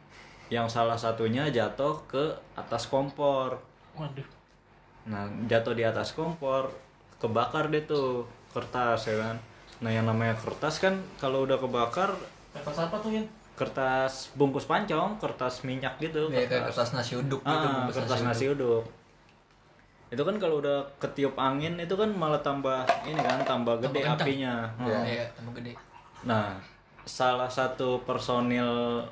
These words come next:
Speaker 1: eh, apa, pegawai Pancong itu salah satunya ada seorang ibu-ibu gitu dengan setelan kerudung dan baju pendek,
Speaker 3: Lengan pendek.
Speaker 1: baju lengan pendek.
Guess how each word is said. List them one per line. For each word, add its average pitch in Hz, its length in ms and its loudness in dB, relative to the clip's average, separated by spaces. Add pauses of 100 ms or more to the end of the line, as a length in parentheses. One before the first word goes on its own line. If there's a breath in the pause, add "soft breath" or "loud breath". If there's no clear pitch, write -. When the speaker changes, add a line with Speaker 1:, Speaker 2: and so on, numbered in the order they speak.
(140)
Speaker 1:
eh, 113 520 2
apa, 117 340 -2 (1040 loud breath)
pegawai 123 540 0
Pancong 143 600 2 (300)
itu 123 340 -4 (360)
salah 123 300 0
satunya 127 420 2 (140)
ada 131 220 2 (220)
seorang 127 560 0
ibu-ibu 127 680 0
gitu 143 280 0 (460)
dengan 120 360 0
setelan 120 640 2 (300)
kerudung 131 600 0
dan 127 360 0
baju 123 600 0
pendek, 123 480 2
Speaker 3:
Lengan - 120 -12
pendek. 120 360 -2 (120)
Speaker 1:
baju 123 200 0
lengan 123 240 2
pendek. 123 380 2